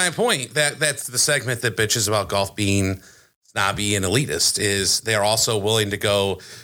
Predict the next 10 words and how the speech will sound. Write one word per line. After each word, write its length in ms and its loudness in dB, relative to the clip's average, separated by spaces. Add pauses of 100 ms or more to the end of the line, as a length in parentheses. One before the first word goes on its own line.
(260)
get, 160 0
feed 380 0
the 80 -4
coffer 600 2
of 160 0
the 80 -2
snobby 440 0
and 120 -2
elitist 680 2
by 480 2